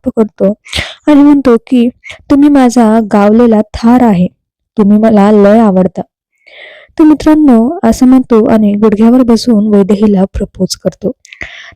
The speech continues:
तर मित्रांनो, आता वैदेही याच्या, या अशा वागण्याला होकार देईल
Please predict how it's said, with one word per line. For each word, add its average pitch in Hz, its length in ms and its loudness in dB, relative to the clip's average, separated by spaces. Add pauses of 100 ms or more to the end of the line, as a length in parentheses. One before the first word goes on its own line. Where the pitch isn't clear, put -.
तर 233 40 2
मित्रांनो, 214 560 2
आता 202 400 -2 (120)
वैदेही 202 540 2
याच्या, 196 380 0 (140)
या 202 180 2
अशा 196 260 -2
वागण्याला 202 800 0
होकार 214 400 0
देईल 220 340 2